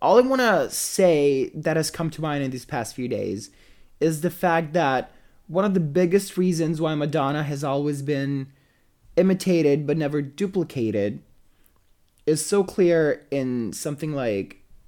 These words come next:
Like a Prayer and said album,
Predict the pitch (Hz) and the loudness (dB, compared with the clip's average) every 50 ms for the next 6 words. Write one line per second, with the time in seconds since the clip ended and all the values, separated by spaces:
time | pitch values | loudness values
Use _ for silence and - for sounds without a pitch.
0 | _ - - _ _ _ _ - 123 117 110 113 - 143 - - - 156 131 123 | _ -20 -20 _ _ _ _ -4 -2 -2 -2 -2 -4 -8 -10 -8 -4 -2 -2 0
1 | 123 120 117 123 139 160 175 202 - - - _ _ _ _ - 143 147 147 147 | 0 0 0 -2 -2 -4 -6 -10 -14 -18 -20 _ _ _ _ -4 -2 -2 -2 -2
2 | 160 156 - - - - - - - 139 110 110 113 113 202 190 - - _ _ | -2 -4 -6 -6 -10 -10 -10 -6 -4 -2 0 0 -2 -2 -4 -8 -12 -18 _ _
3 | _ _ _ _ _ _ _ _ _ _ _ _ _ _ - 123 117 104 - 123 | _ _ _ _ _ _ _ _ _ _ _ _ _ _ -6 -4 -2 -2 -2 -2
4 | 117 117 127 160 185 202 202 | -2 -2 -2 -2 -2 -4 -6